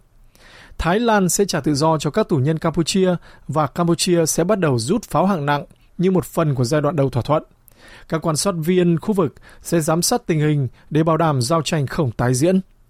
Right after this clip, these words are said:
Ông Trump thì tuyên bố, "Chúng tôi đã làm được điều mà nhiều người nói là không thể."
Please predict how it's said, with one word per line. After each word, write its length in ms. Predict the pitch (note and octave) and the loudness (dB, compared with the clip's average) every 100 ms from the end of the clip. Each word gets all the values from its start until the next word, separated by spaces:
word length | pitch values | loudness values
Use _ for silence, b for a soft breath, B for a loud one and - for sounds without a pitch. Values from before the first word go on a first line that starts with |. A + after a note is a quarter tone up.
| b b b b | b b b b
Ông 200 | F3 E3 | -2 -2
Trump 280 | - E3 C3+ | 0 -2 -2
thì 100 | B2 | -2
tuyên 160 | D3+ D3 | 0 2
bố, 320 | D3+ F#3+ A#3+ b b b - | 2 2 0 b b b -4
"Chúng 200 | F3+ G#3+ | -2 0
tôi 280 | G#3 F3 | 2 2
đã 120 | C#3 D#3+ | 0 0
làm 160 | F3 | 0
được 100 | C3+ | 0
điều 320 | D#3+ E3 D3 b b | 2 2 2 b b
mà 120 | E3 F3+ | -2 0
nhiều 160 | F#3 | 2
người 200 | F3 E3+ | 4 2
nói 220 | C#3+ D3 | 2 0
là 200 | G3+ E3 | 0 -2
không 380 | G#2 - - D#3 | -4 -6 -2 -2
thể." 220 | C3 C#3+ | 0 -2